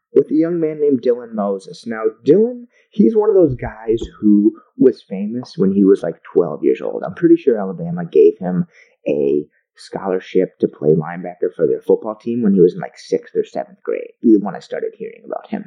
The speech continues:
Like, he was supposed to be awesome. People knew he was gonna be awesome, and they were right. It turned out he is awesome, and now he's been a star for Alabama, and this year he had the opportunity to declare for the N F L draft.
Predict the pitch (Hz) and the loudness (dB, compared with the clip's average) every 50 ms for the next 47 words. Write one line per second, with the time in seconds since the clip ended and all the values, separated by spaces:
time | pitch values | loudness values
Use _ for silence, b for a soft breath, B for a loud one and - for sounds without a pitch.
0 | 208 - 98 107 - - - 131 - 127 123 b b b b b b - - - | -4 -2 -2 -2 0 2 2 2 2 2 -4 b b b b b b 0 0 0
1 | - - 92 82 - - _ - 87 82 82 62 - - _ _ _ _ _ _ | 0 -4 -8 -8 -8 -10 _ -10 -4 -2 -2 -2 -2 -6 _ _ _ _ _ _
2 | - - - - - - - 69 - - 151 143 151 135 110 104 98 98 98 90 | -12 -12 -12 -14 -14 -10 -8 -8 0 0 0 0 0 -2 -6 -6 -8 -8 -10 -12
3 | - 104 101 101 107 113 147 170 170 - - 85 _ _ _ 139 147 160 180 180 | -12 -10 -6 -4 -2 -2 -4 -4 -8 -12 -18 -20 _ _ _ 0 2 2 4 4
4 | 156 143 147 135 - - _ _ 120 113 - - 131 131 127 127 123 127 127 127 | 2 2 0 -2 -8 -14 _ _ -4 -4 -2 -4 -4 -2 -2 -4 -4 -2 2 2
5 | 123 104 107 - - - - 92 - - B B B B B - 113 110 104 98 | 2 2 2 -4 -8 -10 -10 -10 -10 -10 B B B B B -2 0 0 0 -2
6 | 104 107 95 - 98 95 104 - _ 104 80 76 - _ 87 65 67 92 98 - | -4 -6 -8 -8 -14 -20 -20 -10 _ -6 -6 -6 -6 _ -8 -6 -6 -4 -4 -4
7 | 135 147 151 147 147 147 143 _ - 120 120 117 117 117 117 107 131 135 - - | -4 -2 -4 -6 -8 -10 -12 _ -4 -2 -2 0 2 0 4 4 4 4 2 0
8 | 110 107 107 104 101 104 104 95 90 95 87 82 - - 90 - - - 135 127 | -2 0 0 0 0 -2 -4 -4 -2 -2 -4 -4 -6 -12 -18 -20 -14 -12 -4 -4
9 | 117 104 107 107 107 107 - - 107 104 - - - - - - - 110 113 113 | -2 -2 -2 -2 -4 -4 -2 0 0 0 0 -2 -4 -6 -4 0 2 2 4 2
10 | 123 - 147 156 - - - - - - | 2 -2 -4 -4 -4 -4 -6 -6 -8 -12